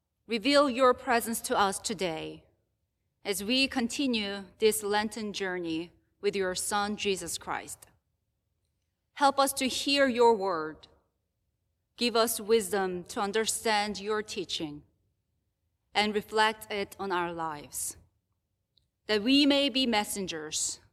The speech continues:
of your love and grace given through Jesus Christ our Lord. In his holy name we pray. Amen.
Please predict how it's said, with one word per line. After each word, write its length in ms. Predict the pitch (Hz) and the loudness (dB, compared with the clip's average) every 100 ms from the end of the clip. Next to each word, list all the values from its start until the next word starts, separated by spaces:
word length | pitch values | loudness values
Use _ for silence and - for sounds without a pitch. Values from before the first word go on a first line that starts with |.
| _ _ 180 | _ _ -12
of 120 | 175 | -6
your 200 | 190 190 | -4 0
love 360 | 196 214 208 | 2 4 2
and 220 | 196 175 156 | 0 -4 -4
grace 640 | 208 190 175 - - - _ _ - | -2 -2 -2 -4 -6 -10 _ _ -2
given 340 | 247 247 269 | 0 4 2
through 240 | 269 262 247 | 2 -2 -2
Jesus 440 | 220 208 202 - | -2 -2 -4 -6
Christ 500 | - 196 170 170 - | -8 -4 -2 -2 -6
our 120 | 180 170 | -10 -10
Lord. 380 | 151 156 139 127 _ _ _ _ _ _ _ _ _ _ _ _ _ _ | -12 -14 -16 -20 _ _ _ _ _ _ _ _ _ _ _ _ _ _
In 120 | 214 226 | -2 2
his 200 | 262 247 | 2 0
holy 480 | 202 262 262 269 | 0 0 2 0
name 340 | 254 226 220 220 | 0 -2 -2 -2
we 100 | 196 | -4
pray. 600 | 196 - 160 151 - - _ _ _ _ _ _ _ - _ _ | -6 -10 -10 -12 -18 -20 _ _ _ _ _ _ _ -20 _ _
Amen. 380 | 160 147 143 139 | -10 -10 -14 -18